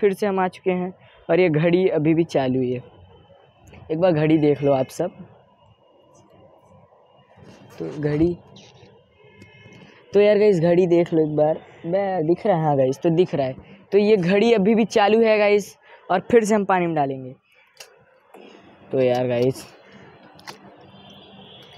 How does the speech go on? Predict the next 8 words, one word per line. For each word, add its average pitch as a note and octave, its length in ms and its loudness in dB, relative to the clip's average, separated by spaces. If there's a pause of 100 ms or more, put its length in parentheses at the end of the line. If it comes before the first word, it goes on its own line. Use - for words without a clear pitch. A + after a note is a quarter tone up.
(320)
वाह। D#3 240 0 (1400)
हम्म, B2+ 640 -10 (580)
तो F3 160 -2
पानी F#3 440 0
टेस्ट G3+ 340 0
होगा। G#3 260 2 (3250)
बे G3+ 280 -2
मार, C3 200 -10